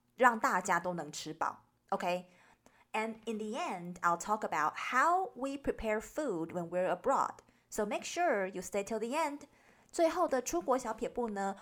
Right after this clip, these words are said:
我会分享当初我们在国外生活的时候呢，呃，是怎么准备吃的食物。那请大家一定要听到最后哦。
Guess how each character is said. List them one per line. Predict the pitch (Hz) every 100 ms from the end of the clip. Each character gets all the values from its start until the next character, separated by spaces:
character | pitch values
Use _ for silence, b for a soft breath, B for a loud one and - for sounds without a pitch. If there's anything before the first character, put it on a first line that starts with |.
| B
我 | 151
会 | 143 214
分 | 220 233
享 | 233 185 -
当 | 269 302
初 | - 302 311 330 B
我 | 175
们 | 175
在 | 180 262
国 | - 185
外 | 247 311 233
生 | - 320 349
活 | 277 196
的 | 190
时 | - 170
候 | 175 220
呢， | 190 180 180 B
呃， | 180
是 | 160 226
怎 | 220 156 147
么 | 196
准 | 202 185 139
备 | 208 190
吃 | - 320
的 | 359 -
食 | - 151
物。 | 170 151 b b b
那 | -
请 | 156 151
大 | 180 180
家 | 185
一 | 190
定 | 190
要 | 233
听 | 220 233
到 | 247
最 | 247 269
后 | 269 294
哦。 | 277 339